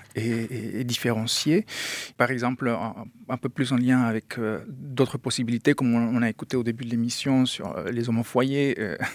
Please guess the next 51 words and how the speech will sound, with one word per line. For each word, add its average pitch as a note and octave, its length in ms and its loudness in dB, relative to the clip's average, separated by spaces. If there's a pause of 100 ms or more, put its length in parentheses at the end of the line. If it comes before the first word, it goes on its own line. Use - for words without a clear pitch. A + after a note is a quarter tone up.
(160)
<laughs> - 340 -8
et, B2 160 8
euh, A2 320 8
aussi B2+ 240 0
la, A#2 200 6
la, A#2 180 -2
la - 80 -4
possibilité A#2+ 580 4
de, A#2 340 2
de, A2 200 -6
euh, G2 720 0 (400)
avoir A#2 440 6
un, A2+ 180 2
un B2+ 40 4
lien A#2+ 140 4
différent A2 400 0
avec G#2+ 180 -2
les, G#2+ 240 -2
avec G#2 220 0
les A2 100 0
enfants, B2+ 320 2
mais C#3+ 140 0
aussi A#2 240 0
avec A2+ 160 2
la G#2+ 80 0
sexualité. G#2+ 580 0 (400)
Donc, B2 160 0
on, C3 240 4
on, C3 320 6
avec B2 240 0
le B2 80 2
cinéma C#3+ 540 4
et, C#3+ 80 0
le, A#2 200 0
et, A#2 340 0
et - 20 -2
les A#2 80 0
séries, D#3 500 0
on A#2+ 240 4
a, A2 400 2
on A#2+ 180 -2
a A2 100 -4
vu C3 360 2
énormément A#2 540 6
depuis B2 260 0
une A2+ 80 2
vingtaine A2+ 380 2
d'années, B2 320 6
surtout C#3+ 580 -2
quand, B2+ 480 4
euh, G#2 380 -2